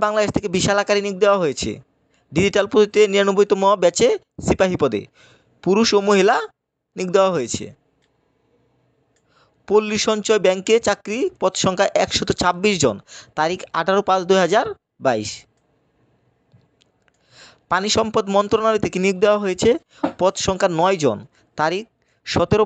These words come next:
পাঁচ দুই হাজার বাইশ। বাংলাদেশ, বাংলাদেশ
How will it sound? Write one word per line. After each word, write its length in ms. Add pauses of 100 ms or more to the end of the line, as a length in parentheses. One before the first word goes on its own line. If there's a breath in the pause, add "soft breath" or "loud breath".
পাঁচ 120 (100)
দুই 160
হাজার 220 (440)
বাইশ। 240 (1800 soft breath)
বাংলাদেশ, 520 (2000)
বাংলাদেশ 320